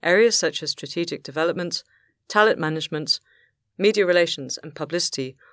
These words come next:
all have a lot of room for improvement. Charities should manage black swan risks as well, and pay particular attention to the proper, transparent, and efficient utilization of funds raised,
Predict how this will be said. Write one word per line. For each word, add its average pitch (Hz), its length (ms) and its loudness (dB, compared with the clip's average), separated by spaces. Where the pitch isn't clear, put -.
all 226 220 6
have 220 140 2
a 180 60 0
lot 196 180 4
of 196 80 0
room 139 200 -2
for - 140 -12
improvement. 139 640 -6
Charities 214 480 2
should - 240 -8
manage 170 400 -4
black 160 280 -2
swan 143 320 -6
risks 139 440 -6
as 131 140 -4
well, 135 320 -4
and 175 160 -6
pay 196 160 4
particular 220 540 -2
attention 156 460 -4
to - 120 -8
the - 80 -12
proper, 185 480 -2
transparent, 185 560 0
and 190 80 -4
efficient 180 460 -4
utilization 147 680 -2
of 135 180 -10
funds 135 380 -8
raised, 131 380 -4